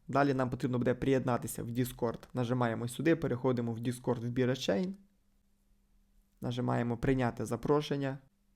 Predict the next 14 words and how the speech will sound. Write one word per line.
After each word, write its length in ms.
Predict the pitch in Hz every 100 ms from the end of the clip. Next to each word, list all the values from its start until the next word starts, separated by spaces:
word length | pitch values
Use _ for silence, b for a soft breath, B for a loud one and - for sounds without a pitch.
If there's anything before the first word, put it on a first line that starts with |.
| _
Мені 240 | - 131 127
зразу 320 | 127 123 123
вибиває 380 | 127 123 123 117
помилка, 360 | 127 131 120
що 140 | 120 131
не 100 | 131
вдалося 380 | 127 135 127 120
завантажити 540 | 123 123 120 117 127
повідомлення, 640 | 131 131 135 120 113 110 -
так 220 | 123 120
як 160 | 107 123
я 120 | 123
вже 160 | 113
є 380 | 123 120 127 107